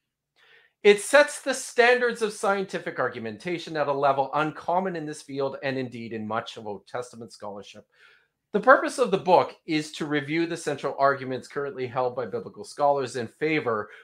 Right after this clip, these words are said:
of the historicity of the patriarchs in Genesis. In my opinion, Thompson's review is tantamount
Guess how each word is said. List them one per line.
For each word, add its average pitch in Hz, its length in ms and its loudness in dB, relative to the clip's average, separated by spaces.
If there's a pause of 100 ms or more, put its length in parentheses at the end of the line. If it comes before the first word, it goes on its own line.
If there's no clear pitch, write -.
of 156 160 8
the 151 80 -2
historicity 131 760 -8
of 107 100 -6
the 107 60 -14
patriarchs 120 640 -6
in 117 120 -10
Genesis. - 760 -8 (520)
In 160 80 -4
my 277 180 8
opinion, 104 420 -4 (560)
Thompson's 247 640 2
review 156 520 0
is 156 520 -6 (280)
tantamount - 600 0